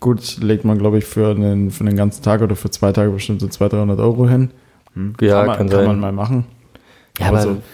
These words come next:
Speaker 1: aber sowas tatsächlich zu haben, ist schon edel.
Speaker 2: Ja, ne, weil du kannst halt echt, wenn du freitags dir so denkst, „Oh, ich hab Bock, da und da hinzufahren, ist relativ bums wo“, steigst du ein. Im Normalfall hast du ja sowieso alles, was du dann für deinen Auf-,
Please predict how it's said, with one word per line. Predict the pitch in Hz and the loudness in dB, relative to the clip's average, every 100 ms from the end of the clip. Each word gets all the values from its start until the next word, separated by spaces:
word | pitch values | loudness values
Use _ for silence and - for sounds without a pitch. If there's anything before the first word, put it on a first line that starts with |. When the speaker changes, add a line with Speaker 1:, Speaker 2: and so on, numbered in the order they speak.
| - | -12
Speaker 1:
aber | - 98 | -6 -2
sowas | 107 98 | -2 -2
tatsächlich | 113 113 110 - | -6 -4 -4 -6
zu | 101 | -8
haben, | 98 101 | -6 -6
ist | 95 | -8
schon | - | -10
edel. | - 92 98 - - | -10 -10 -12 -18 -6
Speaker 2:
Ja, | 101 131 | 0 2
ne, | 127 139 | 4 4
weil | 135 | 2
du | 120 | 2
kannst | 120 135 - | 0 -2 0
halt | 139 117 | 0 0
echt, | 139 - | -4 0
wenn | 123 | 0
du | 123 113 | 2 -2
freitags | - 123 135 131 - | 0 0 0 -2 -2
dir | 123 | -2
so | 120 | 2
denkst, | 120 127 123 | 2 0 -2
„Oh, | - 107 | 0 0
ich | 110 | 0
hab | 117 - | -2 0
Bock, | 110 - | -2 2
da | 110 117 | 2 2
und | 123 | 0
da | 117 | 0
hinzufahren, | 120 120 123 123 117 | 0 -2 -2 0 0
ist | 110 110 | 0 0
relativ | 110 117 - 110 - | -2 0 -2 -4 0
bums | 123 135 113 | 0 -2 0
wo“, | 104 123 - - _ _ - | 2 2 -2 -20 _ _ -6
steigst | - 117 - | -2 -2 0
du | 101 | 2
ein. | 110 127 123 80 - | 2 2 0 -6 -8
Im | 98 117 | 0 2
Normalfall | 110 107 110 - 123 117 | 4 4 2 2 0 0
hast | 120 - | -2 0
du | |
ja | 107 | 0
sowieso | 104 120 127 110 | 2 -2 -2 -2
alles, | - 110 120 117 | -2 -2 -2 -2
was | 104 - | -4 -2
du | 110 107 101 | 2 2 2
dann | 104 98 110 107 - | 2 2 2 0 -8
für | - 110 107 107 101 - - | -2 2 4 4 0 -4 0
deinen | 101 98 98 | 2 2 0
Auf-, | - 110 120 - - | 0 0 0 -4 -20